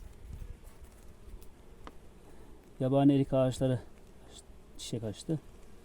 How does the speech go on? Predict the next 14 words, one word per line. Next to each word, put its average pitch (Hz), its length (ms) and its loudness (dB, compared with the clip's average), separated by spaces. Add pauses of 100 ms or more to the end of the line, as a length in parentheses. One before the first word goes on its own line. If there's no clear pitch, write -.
(420)
Bir 139 80 0
de 147 80 6
badem 131 360 8
ağaçları. 117 400 0
Şu 117 140 -2
an 120 140 4
burada 120 220 0
badem 120 300 2
bahçeleri 120 440 -2
de 110 100 -2
var. 160 140 -4 (1080)
Badem 127 320 6
ağaçları 127 440 6
da 113 60 0